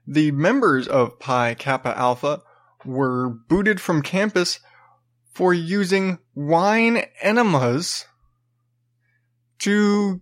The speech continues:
get drunk or haze members or whatever the hell. Um, apparently they, yeah, the, their action, they, they had hospitalized members, because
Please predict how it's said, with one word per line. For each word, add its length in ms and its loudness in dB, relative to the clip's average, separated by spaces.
get 260 0
drunk 480 -2
or 160 2
haze 420 -2
members 440 0
or 200 -2
whatever 380 -4
the 140 -2
hell. 400 -2
Um, 600 -2
apparently 1200 0
they, 220 2
yeah, 220 -2
the, 420 -2
their 680 0
action, 500 -4
they, 200 0
they 220 2
had 320 -2
hospitalized 1200 0
members, 880 2
because 680 2